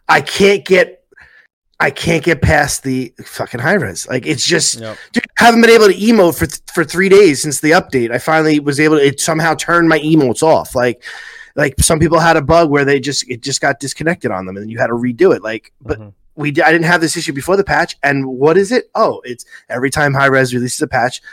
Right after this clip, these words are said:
Speaker 1: to fix a bug, you get two new bugs, you know? And I, like Glock said, if they don't get that, <laughs> this, their stuff together soon, like, it's just always gonna be, no matter what, uh, it's just High Res.
Speaker 2: Yeah,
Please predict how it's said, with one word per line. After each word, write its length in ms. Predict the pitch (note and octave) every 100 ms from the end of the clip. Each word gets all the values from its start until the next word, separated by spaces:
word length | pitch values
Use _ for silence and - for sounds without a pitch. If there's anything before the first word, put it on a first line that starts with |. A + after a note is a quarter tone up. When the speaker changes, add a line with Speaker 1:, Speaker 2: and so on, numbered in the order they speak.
| -
Speaker 1:
to 100 | A2
fix 320 | - C3 -
a 40 | A#2
bug, 340 | A#2+ B2 C3
you 120 | A#2
get 180 | A2 A#2
two 140 | - D#3+
new 160 | D#3+
bugs, 400 | A2 D#2 - - _ - - _
you 100 | B2
know? 220 | B2+ C3 -
And 320 | C#3+ C3+ C3+ _ _ _ _ _ - - _ _ _ _ _ -
I, 140 | - - _ -
like 280 | D3+ D#3 B2+
Glock 300 | E3 D#3+ -
said, 340 | G3+ A3+ - F3+
if 220 | E3+ C#3
they 300 | C3+ F#3+ F#3+
don't 360 | D#3+ G3 F#3+
get 240 | D3+ F#3+ F#3+
that, 340 | F3+ - -
<laughs> 40 | E3
this, 240 | D#3+ -
their 140 | E3+
stuff 300 | - F#3 D#3+
together 460 | - D3 D#3+ F#3 G3
soon, 420 | - E3 G#3 A#3+
like, 200 | E3 D#3
it's 220 | D3+ C#3+ -
just 180 | D3+
always 320 | C#3+ D3 D3 C3+
gonna 180 | C#3 C3+
be, 400 | D3 A#2+ A#2 _ -
no 80 |
matter 200 | B2 B2
what, 300 | B2 A#2+ G#2
uh, 120 | G#2+ -
it's 140 | G2+ G#2+
just 140 | A#2
High 100 | A2+
Res. 340 | F#2+ F#2 G2 - - - -
Speaker 2:
Yeah, 260 | D3+ E3+